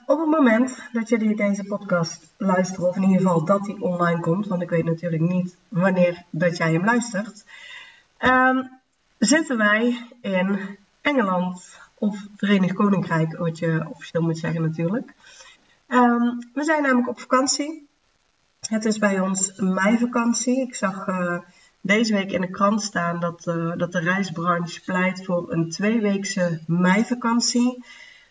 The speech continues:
Eh, aangezien ze zien dat meer gezinnen dan ook op vakantie gaan.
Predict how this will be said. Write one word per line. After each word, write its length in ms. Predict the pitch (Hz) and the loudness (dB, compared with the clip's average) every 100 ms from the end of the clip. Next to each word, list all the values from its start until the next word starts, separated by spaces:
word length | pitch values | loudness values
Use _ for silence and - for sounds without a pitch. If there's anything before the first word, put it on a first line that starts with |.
| _ | _
Eh, 420 | - 170 165 170 - - - - | -4 -2 0 -2 -4 -6 -6 -2
aangezien 520 | 180 175 165 185 175 | 0 0 -2 0 0
ze 140 | 170 | 0
zien 200 | 170 190 | 0 0
dat 140 | 175 165 | 2 2
meer 300 | 185 190 190 | 2 2 0
gezinnen 640 | 190 180 160 202 196 170 | 0 0 4 4 4 0
dan 240 | 185 180 | -2 -2
ook 280 | 196 202 202 | 0 0 -2
op 140 | 175 | -6
vakantie 540 | - 165 202 214 - 220 | -8 -2 2 2 0 -2
gaan. 380 | 208 214 254 | 0 -2 -4